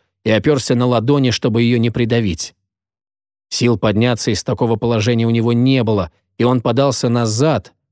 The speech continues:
повернулся лицом к двери, сел на пол, оперся грудью на матрас, удерживая в согнутой руке младенца.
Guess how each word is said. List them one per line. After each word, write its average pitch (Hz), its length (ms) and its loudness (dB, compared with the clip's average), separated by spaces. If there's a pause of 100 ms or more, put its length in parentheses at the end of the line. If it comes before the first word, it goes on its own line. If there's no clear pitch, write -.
повернулся 123 540 2
лицом 117 400 0
к 107 60 -4
двери, 120 380 2
сел 120 360 0
на 131 280 2
пол, 92 240 -4 (380)
оперся 131 500 0
грудью 120 460 2
на 110 100 0
матрас, 123 600 0
удерживая 117 600 0
в 104 60 -6
согнутой 117 520 -2
руке 107 260 -2
младенца. 95 840 -4